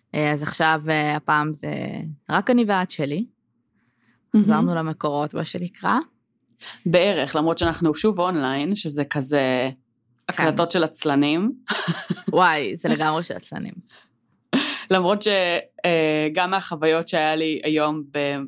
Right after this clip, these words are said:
Speaker 2: בהקלטות של מוצרלה, וגם ממה שחווינו בפרק שהתארחנו בו, שאני לא יודעת עדיין אם הוא ש-, ישוחרר עד הפרק הזה, אז כאן, אז כאילו, נחשוף את זה בהמשך כנראה.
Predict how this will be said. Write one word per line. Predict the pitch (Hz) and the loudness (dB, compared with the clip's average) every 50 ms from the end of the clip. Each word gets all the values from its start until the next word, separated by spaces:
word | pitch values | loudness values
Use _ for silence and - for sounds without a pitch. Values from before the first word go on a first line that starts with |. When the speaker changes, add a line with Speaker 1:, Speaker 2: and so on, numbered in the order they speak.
| - _ | -12 _
Speaker 2:
בהקלטות | 147 151 139 - 160 160 - 185 180 | -4 -4 -4 -4 -8 -2 -2 0 0
של | - 185 | 0 -2
מוצרלה, | 165 160 151 - - 151 156 175 180 185 175 156 | -2 -2 -4 -4 -4 -2 0 2 2 2 0 0
וגם | 139 147 156 151 | 0 0 0 0
ממה | 156 151 156 156 | 0 0 0 0
שחווינו | 156 - 180 170 151 139 - _ - - - - 170 147 151 165 156 151 151 151 147 143 - _ _ _ _ _ _ _ _ _ _ _ _ - | 0 0 0 0 0 0 -4 _ -12 -8 -4 -4 -4 0 2 2 2 2 2 0 0 -2 -4 _ _ _ _ _ _ _ _ _ _ _ _ -20
בפרק | 165 160 165 165 156 151 151 180 165 170 170 - | -12 -2 0 2 2 2 2 2 0 0 0 -2
שהתארחנו | - 170 - 175 143 156 160 - - 175 160 | -6 -6 -4 -2 0 0 0 0 0 0 0
בו, | 147 147 143 | 0 0 -2
שאני | - 143 147 147 | -2 -2 -2 0
לא | 147 151 | 0 0
יודעת | 151 156 147 135 | -2 -2 -4 -4
עדיין | 135 156 151 151 | -2 -2 2 2
אם | 147 | 2
הוא | 147 135 - - | 2 2 -2 -6
ש-, | - - - 156 - | -10 -8 -8 -8 -2
ישוחרר | - 160 147 135 - 156 - - 156 165 160 151 147 | 0 0 0 0 -2 -4 -6 -2 2 2 2 4 2
עד | 143 147 | 0 -2
הפרק | 143 143 156 151 147 143 - | -2 0 0 0 0 0 -2
הזה, | 151 135 143 147 143 | -2 0 2 2 2
אז | 127 123 - | 0 -2 -4
כאן, | - 151 131 131 135 - - | -6 -4 -2 -2 -4 -4 -8
אז | 147 147 - | -14 -14 -10
כאילו, | - 151 139 139 143 143 _ _ _ _ _ _ _ _ - | -6 -6 -6 -6 -8 -14 _ _ _ _ _ _ _ _ -6
נחשוף | 170 - - 170 - - 170 160 - | -4 -4 -2 -4 -2 -2 -2 0 0
את | 160 151 | 0 0
זה | 156 | 2
בהמשך | 143 147 147 156 - 240 226 - | 2 2 0 2 0 -2 0 0
כנראה. | 208 180 165 160 | 0 2 2 2